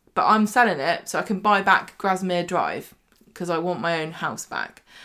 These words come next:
And Max is like, "Good for you, Gran." And David says, "N-, oh, this is a big step." And then she tells David and Maria that she wants to take over one of the chairs in the salon.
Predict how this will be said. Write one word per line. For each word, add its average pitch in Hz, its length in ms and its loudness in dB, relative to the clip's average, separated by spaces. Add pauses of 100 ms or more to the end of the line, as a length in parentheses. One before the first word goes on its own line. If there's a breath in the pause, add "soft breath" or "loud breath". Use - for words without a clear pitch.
(300 loud breath)
And 170 100 -4
Max - 320 4
is 196 120 -4
like, 185 280 2
"Good 311 160 -2
for - 160 -12
you, 226 200 0
Gran." 170 460 4 (220 soft breath)
And 165 80 -8
David 214 280 0
says, 190 280 -4
"N-, 233 300 -2
oh, 180 380 2
this 220 160 -6
is 214 120 -4
a 185 40 -2
big 175 240 -2
step." - 420 0 (1200)
And 175 140 -4
then 196 140 0
she 254 200 -2
tells 190 560 6 (380 loud breath)
David 202 340 4
and 170 180 2
Maria 175 480 2 (180 loud breath)
that - 140 -12
she 233 220 -2
wants 185 380 -2
to 170 120 -16
take 190 300 -4
over 170 260 0
one 170 220 -2
of 165 180 -8
the - 60 -18
chairs 165 580 -6
in 160 120 -8
the 170 40 -8
salon. 151 560 -8